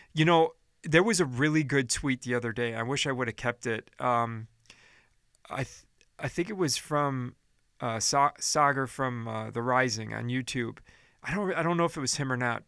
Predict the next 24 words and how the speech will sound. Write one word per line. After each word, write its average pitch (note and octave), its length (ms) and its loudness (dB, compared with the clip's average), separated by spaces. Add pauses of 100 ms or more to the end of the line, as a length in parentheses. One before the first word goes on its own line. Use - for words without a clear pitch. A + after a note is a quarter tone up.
but D3 80 0
he's D3 160 0
like, D3 260 2 (1040)
somebody A3 400 4
pointed E3 400 0
out D3+ 240 6
that C3 300 0 (400)
QAnon's A3+ 500 2
not D3 320 2
wrong C3+ 320 4
about B2+ 240 0
there C#3 100 0
being C3 280 -2
a - 20 -4
pedophile B2+ 580 -2
ring. - 280 -8 (380)
It's - 220 4
just, - 220 4
it's - 180 2
not F3+ 220 4
a E3+ 40 6
right-wing D3+ 680 2
conspiracy. - 1040 0 (560)
It's, - 320 4